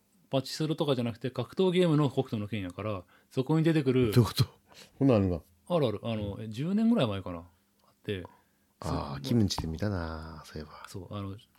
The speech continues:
Speaker 1: ちょ、二千、どうなんかな、八、九年あたりに結構、その、ちょ、当時その、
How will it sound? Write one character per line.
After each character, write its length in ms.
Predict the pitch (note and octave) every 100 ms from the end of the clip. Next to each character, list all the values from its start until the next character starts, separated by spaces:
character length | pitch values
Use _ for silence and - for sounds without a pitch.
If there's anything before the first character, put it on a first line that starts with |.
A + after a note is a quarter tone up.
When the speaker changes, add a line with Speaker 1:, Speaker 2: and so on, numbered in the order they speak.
| -
Speaker 1:
ち 80 | F3
ょ、 80 | - _
二 180 | C3+ C#3
千、 400 | C#3 A#3 F3 A#2 _ -
ど 120 | A2+
う 20 |
な 80 | C#3
ん 80 | D3+
か 80 | G2+
な、 80 | F#2
八、 420 | - C#3 - F#3
九 160 | -
年 160 | F#3+ F#3+
あ 80 | F#3
た 100 | D3
り 280 | A2 G2 F#2
に 300 | G#2 F#2+ F2+
結 200 | C3+ -
構、 280 | - F#2+ F2 -
そ 80 |
の、 160 | G2+ F#2
ち 120 | -
ょ、 60 | C3+
当 360 | - E3+ F3+
時 80 | D3+
そ 100 | C3
の、 240 | A#2 A2+